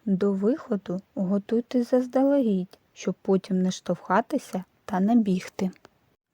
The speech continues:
А залишаючи транспорт,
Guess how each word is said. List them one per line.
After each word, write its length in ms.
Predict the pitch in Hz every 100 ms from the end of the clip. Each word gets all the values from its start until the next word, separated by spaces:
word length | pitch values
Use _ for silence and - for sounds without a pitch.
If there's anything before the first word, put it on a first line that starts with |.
| _ _ - - _ _ _ _ _
А 140 | - 202
залишаючи 920 | 196 208 226 - 233 196 175 - 202
транспорт, 580 | - 240 302 - 226